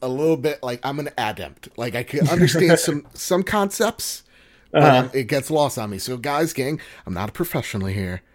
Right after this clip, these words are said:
Speaker 1: I'm just a
Speaker 2: <laughs>
Speaker 1: podcaster. So the C P U, let's break this down. It's X eighty-six,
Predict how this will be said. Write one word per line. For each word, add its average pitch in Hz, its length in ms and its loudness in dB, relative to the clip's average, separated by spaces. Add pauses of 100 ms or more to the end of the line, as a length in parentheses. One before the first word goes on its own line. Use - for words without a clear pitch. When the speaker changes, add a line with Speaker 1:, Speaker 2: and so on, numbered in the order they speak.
Speaker 1:
I'm - 140 -10
just 131 200 2
a - 20 6
Speaker 2:
<laughs> 156 60 4
Speaker 1:
podcaster. - 720 -2 (300)
So - 180 6
the 151 100 2
C 214 200 4
P 196 200 0
U, 180 80 8
let's 160 180 4
break 147 240 2
this 123 180 0
down. 95 220 -2
It's 101 220 -8
X 160 300 2
eighty-six, 139 720 0